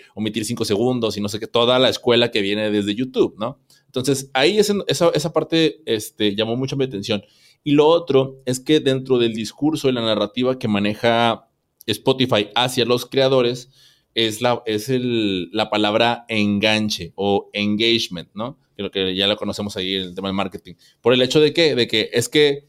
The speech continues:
y, y esto me, me dejó pensando con esta parte de ver para creer, ¿no? O sea, si no lo veo, no lo creo. Entonces, cuando, si veo al, al, o sea, si veo a Mike y Diego y, y Rafa,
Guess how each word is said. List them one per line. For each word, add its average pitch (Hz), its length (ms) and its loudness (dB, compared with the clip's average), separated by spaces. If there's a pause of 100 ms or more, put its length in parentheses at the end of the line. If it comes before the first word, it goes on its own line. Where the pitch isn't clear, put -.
(240)
y, 123 120 -2
y 123 200 2
esto 120 180 0
me, 139 140 0
me 117 140 -2
dejó 113 180 -2
pensando 131 480 0
con 123 160 0
esta 117 220 -4
parte 120 320 0
de 110 260 4
ver 107 240 2
para 123 240 2
creer, 101 400 2
¿no? 135 180 -4
O 113 60 -10
sea, 95 240 -4
si 110 220 -6
no 123 160 2
lo 180 160 6
veo, 208 200 6
no 160 120 6
lo 151 140 6
creo. 85 340 0 (240)
Entonces, 117 640 -4
cuando, 113 720 2 (140)
si - 220 0
veo 185 460 6
al, 147 260 4
al, 104 840 0 (200)
o 95 60 -10
sea, 101 240 0
si 117 240 0
veo 156 260 6
a 170 100 4
Mike 135 480 0
y 95 560 -4
Diego 120 520 2
y, 98 260 -2
y 95 40 -8
Rafa, 123 560 0